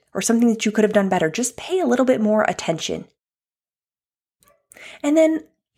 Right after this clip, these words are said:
intersect the fields that you love. So maybe there are two areas in your life that you know really, really well. For me, it's fitness and ultrasound. This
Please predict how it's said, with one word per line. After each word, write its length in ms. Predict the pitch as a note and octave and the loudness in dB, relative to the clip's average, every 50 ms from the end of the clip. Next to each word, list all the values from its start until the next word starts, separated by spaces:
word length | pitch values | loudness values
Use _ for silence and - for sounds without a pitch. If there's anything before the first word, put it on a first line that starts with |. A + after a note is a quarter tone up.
| - _ _ _ _ _ _ _ _ _ _ - | -20 _ _ _ _ _ _ _ _ _ _ -6
intersect 600 | G4 F#4+ F#4+ G4+ F#4+ - - D#4 - - - - | -6 -2 0 -2 -2 0 -2 -4 -4 -4 -4 -4
the 60 | B3+ B3+ | -4 -2
fields 420 | - - A3+ A3 G#3 G#3 F3+ F3+ | 0 0 2 2 2 2 0 -2
that 140 | - E3+ - | -2 -2 -2
you 180 | - F3 F3 E3 | -2 -4 -6 -6
love. 400 | E3+ D#3 D3+ C#3+ D#3 E3 - - - | -6 -6 -6 -8 -8 -10 -12 -14 -14
So 340 | - - C4+ C#4 C4+ B3 - - - - - | -4 0 2 2 2 0 -4 -10 -20 -6 -2
maybe 240 | C#4 D4+ E4 F4 E4+ | 0 0 2 2 2
there 160 | D#4+ D#4+ D4 | 2 2 2
are 60 | C4+ | 0
two 240 | B3+ - - B3+ B3 | 0 0 -2 -2 0
areas 400 | - G#3 G#3 G#3+ A3 G#3+ G#3+ G#3 | 0 0 2 2 4 2 2 2
in 80 | G#3+ A3 | 2 2
your 100 | G#3+ G#3 | 2 2
life 220 | G#3+ G#3+ A3+ - | 2 0 0 -2
that 160 | G#3+ G#3 - | -4 -2 0
you 60 | B3+ C4+ | 2 4
know 180 | D4 C#4+ B3 | 4 4 4
really, 260 | A#3 B3+ C#4 C#4+ C#4 | 4 2 2 2 2
really 240 | B3+ C4+ C4+ C4+ C4 | 2 2 2 2 2
well. 480 | B3 A#3 B3+ C4 B3+ - - - - _ _ _ _ _ _ - | 2 2 0 0 0 0 -2 -4 -8 _ _ _ _ _ _ -6
For 120 | - A#3+ | -2 0
me, 180 | A#3+ C4 C#4 D4 | 2 2 2 2
it's 140 | C#4 - - | 0 -2 -2
fitness 440 | - - B3 - C4 C#4+ C4+ - | -2 -2 0 0 0 -2 0 0
and 100 | C#4 C4 | 2 2
ultrasound. 640 | C4+ C#4+ C#4+ - C#4 B3 - - - - - - - - - _ _ _ _ _ _ _ _ _ _ _ _ _ _ _ _ _ _ _ _ _ _ _ _ | 2 0 0 -2 -4 -4 -4 -6 -8 -10 -12 -16 -18 -20 -20 _ _ _ _ _ _ _ _ _ _ _ _ _ _ _ _ _ _ _ _ _ _ _ _
This 320 | C4+ A#3+ B3+ D#4+ D#4+ - | -4 0 0 0 2 0